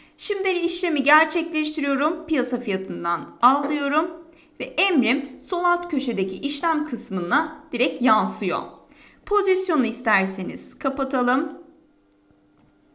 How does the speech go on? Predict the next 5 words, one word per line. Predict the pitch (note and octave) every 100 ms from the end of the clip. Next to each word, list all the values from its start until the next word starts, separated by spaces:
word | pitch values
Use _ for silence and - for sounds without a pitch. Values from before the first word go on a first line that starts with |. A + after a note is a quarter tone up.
| _ _ _ -
Piyasa | G4 F#4+ F4
fiyatından | - B3+ - - F#3+ E3 E3
kapat | - F#3+ F4+ - -
dediğimde | A3+ G3 F3+ E3 A3 E4 F#4 - - _ _ _ - - - - - _ _ _ _ _ _ D4+
alış | D4 B3+ -